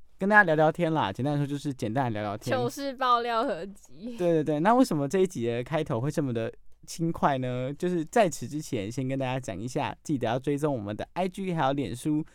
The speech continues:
Speaker 1: 只要搜寻我们的影剧历史面面观，就可以看到我们的粉丝专页还有相关资讯。
Speaker 2: 没错，
Speaker 1: 那我们的
Speaker 2: 追起来，追起来。
Speaker 1: 嗯，那我们的播出时间呢，
Speaker 2: <laughs>
Speaker 1: 是在每个礼拜六中午的十二点半，会在各大平台还有世新广播电台同时上线。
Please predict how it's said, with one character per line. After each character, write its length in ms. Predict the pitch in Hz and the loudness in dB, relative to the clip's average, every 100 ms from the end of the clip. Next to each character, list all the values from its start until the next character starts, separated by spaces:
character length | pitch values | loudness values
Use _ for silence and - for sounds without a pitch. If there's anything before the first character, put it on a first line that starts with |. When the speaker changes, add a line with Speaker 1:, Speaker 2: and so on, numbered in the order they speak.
| - | -20
Speaker 1:
只 160 | - 147 | -2 2
要 120 | 202 | 4
搜 280 | - 214 220 | 2 0 0
寻 180 | - 151 | 0 0
我 60 | |
们 100 | 120 | 2
的 80 | 113 | 0
影 160 | 82 110 | -4 -4
剧 100 | 143 | -2
历 120 | 147 | -2
史 120 | 123 | -2
面 140 | 123 | -2
面 140 | 135 131 | -2 -2
观， 260 | 131 127 | -2 -2
就 100 | 127 | -4
可 80 | 123 | -4
以 80 | 117 | -4
看 220 | - 120 | -4 -4
到 160 | 113 110 | -2 -2
我 140 | 113 | -2
们 180 | 120 139 | -2 0
的 200 | 160 151 - - | 0 0 -4 -8
粉 100 | 120 | -4
丝 140 | 143 | -2
专 200 | 147 156 | 0 0
页 160 | 175 - | 0 -4
还 140 | - 110 | -6 -8
有 40 | |
相 220 | 85 110 | -4 -4
关 160 | 107 120 | -2 -4
资 240 | - 135 | -4 -6
讯。 240 | 131 170 - - | -2 0 -2 -4
Speaker 2:
没 180 | 294 285 | -6 -4
错， 140 | - | 2
Speaker 1:
那 80 | 302 | 2
我 40 | 254 | 4
们 120 | 381 | 2
的 40 | |
Speaker 2:
追 20 | |
起 60 | 427 | 4
来， 120 | 302 | 4
追 160 | 294 415 | 4 4
起 100 | 427 | 4
来。 60 | 359 427 302 156 | 6 4 2 -4
Speaker 1:
嗯， 100 | 135 | 0
那 80 | 165 | 2
我 40 | |
们 80 | 131 | 2
的 80 | 135 | 2
播 180 | 160 190 | 6 6
出 160 | 185 208 | 6 2
时 160 | 170 | 4
间 160 | 170 175 | 4 6
呢， 160 | 165 | 4
Speaker 2:
<laughs> 20 | 165 | 2
Speaker 1:
是 100 | 151 | 0
在 300 | 160 143 113 98 - | 0 0 -2 -10 -6
每 200 | 139 123 | -2 0
个 240 | 139 131 123 - - - | 0 -2 -4 -16 -20 -6
礼 140 | 165 | -2
拜 160 | 156 226 | 4 4
六 240 | 233 208 - | 4 0 -2
中 180 | - 160 | -4 -2
午 120 | 120 | -2
的 180 | 117 104 | -6 -8
十 180 | - 120 | -6 -6
二 40 | |
点 160 | 135 - | -4 -6
半， 220 | - 117 | -4 -4
会 100 | 120 | -2
在 140 | 123 123 | -4 -4
各 160 | 147 | -2
大 180 | 131 127 | -2 -2
平 200 | 120 117 | -2 -6
台 160 | 127 110 | -6 -4
还 120 | 131 | -4
有 160 | 127 | -2
世 160 | 120 - | -4 -6
新 160 | 185 190 | -4 -2
广 140 | 123 | -2
播 80 | 135 | -2
电 160 | 139 | -4
台 160 | 113 104 | -2 -4
同 180 | 110 120 | -6 -6
时 140 | 120 | -6
上 180 | 120 135 | -4 -6
线。 240 | 120 139 | -4 -6